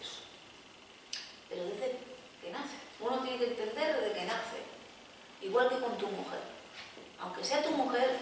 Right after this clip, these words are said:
hay campos de la vida de esa persona que no te corresponden, que no te tienes que enterar, que no te puedes meter.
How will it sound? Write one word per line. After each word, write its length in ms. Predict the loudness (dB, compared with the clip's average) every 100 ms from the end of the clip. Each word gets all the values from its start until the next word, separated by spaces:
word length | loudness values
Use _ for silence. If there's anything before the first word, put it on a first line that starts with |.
| -4 6
hay 160 | 8 10
campos 400 | 8 6 6 6
de 80 |
la 80 | 6
vida 200 | 8 8
de 40 | 8
esa 140 | 6
persona 340 | 4 4 2 0
que 120 | 0 2
no 80 | 2
te 180 | 2 2
corresponden, 680 | 2 2 0 0 0 -4 -8 -12 -6
que 100 | -2
no 80 | 0
te 120 | 0
tienes 300 | 0 -2 -2
que 80 | -4
enterar, 380 | 0 4 4 4
que 80 |
no 60 | 4
te 100 | 2
puedes 280 | 4 4 4
meter. 340 | 2 2 2